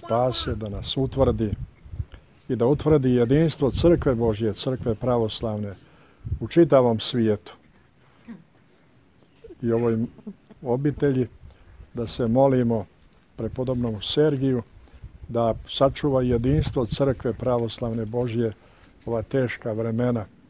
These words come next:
antihrišćanska vremena, vremena borbe protiv Hrista i pokušaja da se razjedini Crkva Božja, jedna sveta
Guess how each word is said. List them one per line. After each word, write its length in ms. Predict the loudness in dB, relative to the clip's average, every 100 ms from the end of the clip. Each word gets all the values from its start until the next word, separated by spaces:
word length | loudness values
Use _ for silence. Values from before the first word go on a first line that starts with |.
| -20 -20 -20 -20 -20 -20 -14 0
antihrišćanska 1300 | 2 4 4 2 -4 -2 0 0 0 0 -2 -4 -4
vremena, 520 | -4 -2 -2 -2 -4 -10 _ -20 -20 -20 _ _ -6
vremena 520 | -4 -2 -2 -2 -6 -8
borbe 480 | -6 4 6 6 4
protiv 460 | 2 -4 -4 -4 -6
Hrista 560 | -2 0 0 -2 -8 -8 _ _ -20 _ -20 -20 -20 -20 -20 -20 -12 -4
i 160 | -4 -4 -14 _
pokušaja 640 | -2 0 -4 -2 0 2 0
da 140 | -4
se 240 | -4 -6 -6 -4
razjedini 800 | -2 -2 2 2 6 4 4 0 -2
Crkva 380 | 0 0 2 0
Božja, 440 | 2 -2 0 0
jedna 380 | 2 2 2 0
sveta 460 | 0 -2 0 -2